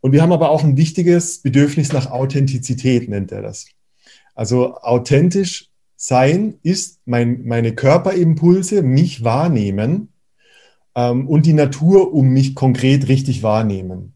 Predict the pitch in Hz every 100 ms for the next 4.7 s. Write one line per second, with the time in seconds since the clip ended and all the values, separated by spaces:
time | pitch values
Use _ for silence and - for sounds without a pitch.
0 | _ - 123 135 160 175 160 185 151 131
1 | 127 113 127 147 180 135 - 123 175 175
2 | 190 - _ - _ - 143 143 139 139
3 | 165 185 185 175 180 175 139 131 143 147
4 | 135 127 110 123 117 98 95